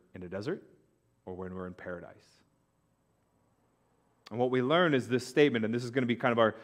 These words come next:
our talking point for the day. Learning to be generous with all within our grasp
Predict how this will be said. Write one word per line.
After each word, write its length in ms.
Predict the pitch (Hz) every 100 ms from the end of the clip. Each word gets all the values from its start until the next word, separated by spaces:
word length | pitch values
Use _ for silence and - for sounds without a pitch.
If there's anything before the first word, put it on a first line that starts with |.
| - -
our 100 | 110
talking 480 | - 139 123 127 117
point 280 | 120 113
for 80 | -
the 60 | 110
day. 260 | 120 98 - - - _
Learning 400 | - 123 165 196
to 40 | 165
be 100 | 127
generous 540 | 110 151 190 196 185
with 180 | 135 120 -
all 280 | 139 180
within 260 | 190 165 147
our 140 | 127
grasp 500 | 104 117 156 254 -